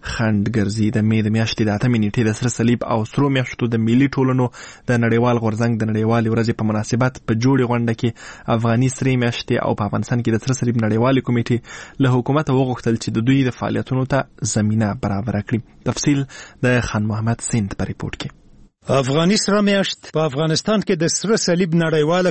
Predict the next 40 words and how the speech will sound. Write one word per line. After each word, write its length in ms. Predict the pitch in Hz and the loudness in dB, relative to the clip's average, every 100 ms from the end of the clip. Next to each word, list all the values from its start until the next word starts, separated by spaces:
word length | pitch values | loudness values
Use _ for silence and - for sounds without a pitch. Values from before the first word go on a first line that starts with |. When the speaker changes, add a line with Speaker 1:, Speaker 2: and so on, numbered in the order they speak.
| - | 0
Speaker 2:
کمیټه 360 | 151 147 175 175 | 0 0 2 0
او 100 | 165 147 143 | 0 -4 -6
د 100 | 127 | -2
هلال 340 | 165 180 202 | 0 2 2
احمر 580 | 190 160 151 - 175 190 160 | 2 0 -2 0 0 0 0
کمیټه 380 | 170 160 151 175 | 2 2 2 2
وایي 180 | 170 170 | 2 0
چې 420 | - 170 139 - | 0 -2 -2 -4
د 20 | 131 | -2
افغانستان 640 | 139 156 165 - 233 220 | 0 0 0 0 2 4
اوسني 420 | 185 - 185 220 185 | 2 2 2 2 4
امنیتي 380 | 170 175 226 | 4 2 0
شرایط 440 | 196 170 170 185 139 | -2 0 2 0 -2
به 320 | 131 110 127 117 | -8 -8 -8 -2
زیانمنو 600 | 135 160 165 190 214 208 190 | 0 2 2 4 4 4 2
او 160 | 160 160 | 2 2
وړو 240 | 180 202 170 | 4 2 0
خلکو 300 | 190 196 - - | 0 -2 -4 -8
ته 340 | - - - 147 | -12 -14 -4 0
د 100 | 160 | 2
دوی 160 | 233 185 | 2 2
د 100 | 165 | 2
مرستو 380 | 170 147 - 160 | 2 0 0 2
رسولو 440 | 160 - 185 233 156 | 2 0 2 2 2
هوډ 240 | 160 185 - | 2 0 0
کمزوری 440 | 156 147 170 175 156 | -2 2 2 4 2
نه 120 | 143 | 0
کړي، 260 | 160 170 170 131 | 0 0 0 -2
خو 160 | - 160 | -4 0
له 100 | 170 147 | 2 2
حکومته 440 | 175 185 226 226 | 2 2 2 2
یې 100 | 175 160 | 2 4
وغوښتل 460 | 196 185 - 185 170 | 2 0 -2 -2 -2
چې 300 | - 170 147 | 0 -2 -2
فعالیتونو 600 | 160 160 160 160 226 226 | -2 0 2 2 2 2
ته 100 | 175 | 2
یې 140 | 175 139 | 0 2
زمینې 320 | 151 160 175 165 | 2 2 2 2
برابرې 480 | 156 151 147 175 135 - | 2 0 2 0 0 -4
کړي. 220 | 98 80 | -8 -8